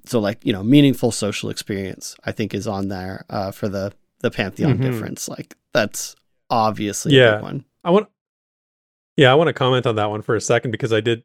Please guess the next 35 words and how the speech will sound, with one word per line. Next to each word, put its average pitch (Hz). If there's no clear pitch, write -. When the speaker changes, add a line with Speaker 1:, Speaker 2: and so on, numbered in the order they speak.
Speaker 2:
I 143
did 117
note 110
that 107
too, 120
and 104
that 113
was 117
something 110
that 110
they 127
said 110
really 123
spoke 110
to -
me. 104
And 98
they, 101
Joppa -
said, 120
"The 117
more 120
socially 135
charged 113
a 131
game 107
is, 110
the 117
more 107
primed 110
that 120
game 107
is 107
to -
make, 107